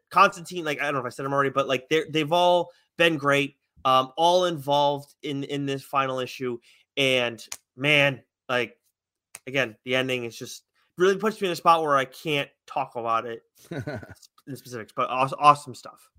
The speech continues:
Speaker 2: I lo-, I love when that happens.
Speaker 1: Yeah.
Speaker 2: Um,
Speaker 1: Yeah.
Speaker 2: so, um,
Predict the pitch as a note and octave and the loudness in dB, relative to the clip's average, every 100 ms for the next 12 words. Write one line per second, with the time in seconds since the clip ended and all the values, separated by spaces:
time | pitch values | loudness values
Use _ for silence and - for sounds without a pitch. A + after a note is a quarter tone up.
0 | _ - C3 C3+ B2 C3 A#2 A2+ A2 G#2 | _ 0 0 2 2 0 -2 -4 -4 -4
1 | G#2 - F#2 - _ _ G2+ G2 C3+ F2 | -4 -6 -12 -16 _ _ -6 0 0 0
2 | F2+ - _ _ _ _ _ B2 A#2 - | -6 -20 _ _ _ _ _ -2 -2 2
3 | C#3+ A#2 G#2+ - _ - G#2 G2 G2 F#2+ | 4 4 2 -4 _ -8 -6 -4 -4 -4
4 | F#2+ F#2+ F#2 F#2 | -4 -6 -8 -10